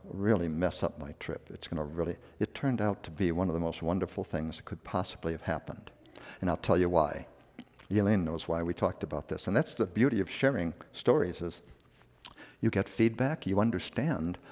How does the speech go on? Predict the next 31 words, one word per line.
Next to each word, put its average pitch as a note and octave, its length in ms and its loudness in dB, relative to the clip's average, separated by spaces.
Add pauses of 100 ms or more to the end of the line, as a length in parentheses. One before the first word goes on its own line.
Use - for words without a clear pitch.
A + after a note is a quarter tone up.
(240)
and G#2 100 4
you G2 80 4
draw B2 240 4
a A2 40 6
lot C#3 140 2
of - 80 -2
the F2 60 -6
meaning F#2 600 2 (320)
out G2 120 0
of F2 120 -2
what F2+ 200 -2
this - 180 -6
is F2 120 -6
about. - 400 -4 (480)
It C3+ 100 2
was A2+ 160 -2
divine F#2 380 2
order, F#2 300 0 (380)
because G2 460 2 (520)
right A2+ 320 4
from C3 180 -2
that C3+ 240 2
point B2+ 240 2
on, D#2 360 -2 (720)
instead A#2 380 0
of G#2+ 100 2
me C#3 260 2
being G#2+ 300 2
responsible G#2+ 720 0
for - 140 -6
Shaheli, - 640 0